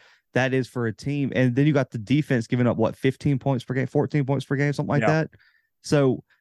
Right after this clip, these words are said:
Speaker 1: this team, i-, in my opinion, would be undefeated at this point of the season.
Speaker 2: I think
Speaker 1: And
Speaker 2: so.
Speaker 1: i-, if Cam Rising was healthy,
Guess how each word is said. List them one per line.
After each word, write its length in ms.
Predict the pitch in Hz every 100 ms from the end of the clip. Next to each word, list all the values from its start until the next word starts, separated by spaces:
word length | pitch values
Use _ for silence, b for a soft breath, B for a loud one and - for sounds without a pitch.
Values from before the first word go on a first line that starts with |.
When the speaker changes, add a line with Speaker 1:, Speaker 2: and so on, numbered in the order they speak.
| _ -
Speaker 1:
this 280 | 131 185
team, 360 | - 175 165 127 -
i-, 60 |
in 180 | 139 135
my 160 | 143 160
opinion, 300 | 147 143 127
would 100 | 120
be 120 | 123
undefeated 540 | 113 110 - 98 98
at 100 | 98
this 140 | 110 107
point 160 | 120
of 60 | 101
the 60 | 113
season. 260 | - -
Speaker 2:
I 80 | 139
think 160 | 160 143
Speaker 1:
And 200 | 143 131
Speaker 2:
so. 60 | b b _ -
Speaker 1:
i-, 100 | 156
if 140 | 147
Cam 300 | - 175 185
Rising 280 | 156 156 160
was 160 | 139 123
healthy, 520 | 151 160 170 170 -